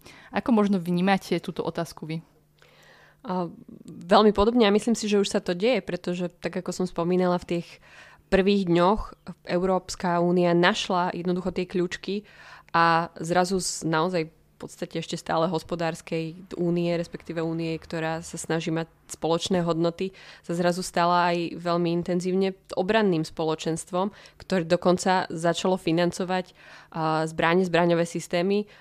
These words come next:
Speaker 2: pre susedný štát, pre štát, ktorý ani nie je súčasťou, ani nie je kandidátskou krajinou, e, Európskej únie, čo je, a, niektorým, niektorí by poslali smajlíka s vybuchnutou hlavou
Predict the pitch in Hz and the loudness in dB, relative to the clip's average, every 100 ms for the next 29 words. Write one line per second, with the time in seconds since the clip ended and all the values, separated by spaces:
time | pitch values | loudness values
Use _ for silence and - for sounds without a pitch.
0 | _ - 170 - - 190 - 180 190 185 | _ -6 -4 -6 -8 -8 -4 0 0 0
1 | 170 175 - _ _ - 165 - 170 - | -4 -4 -6 _ _ -8 -8 -6 -8 -4
2 | 180 180 170 185 185 170 175 - 170 175 | -4 0 0 0 2 2 2 -2 -6 -8
3 | - - 175 180 185 175 170 170 175 170 | -4 -2 2 4 4 2 0 -2 0 -2
4 | 170 - - 165 160 156 160 - - - | -2 -6 -4 -4 -2 -2 -4 -8 -20 -20
5 | - 170 160 - 165 160 147 - 165 151 | -10 -4 -2 0 0 0 -4 -4 -2 -2
6 | 156 156 151 151 - - - - 165 165 | -2 -2 -4 -8 -16 -20 -8 0 2 2
7 | 156 _ _ - - 156 _ - 165 160 | -2 _ _ -20 -16 -16 _ -12 -12 -14
8 | - 170 160 - 165 160 160 165 165 156 | -10 -8 -8 -8 -6 -4 -4 -6 -4 -4
9 | 156 180 160 156 _ 160 160 160 160 160 | -6 -12 -12 -16 _ -12 -8 -6 -4 -4
10 | 151 - - - 165 - 160 165 - 165 | -8 -12 -12 -8 -4 0 0 0 -2 -2
11 | 170 165 156 160 - 160 165 160 156 151 | -2 -4 -6 -6 -6 -4 -2 0 2 2
12 | 151 | 0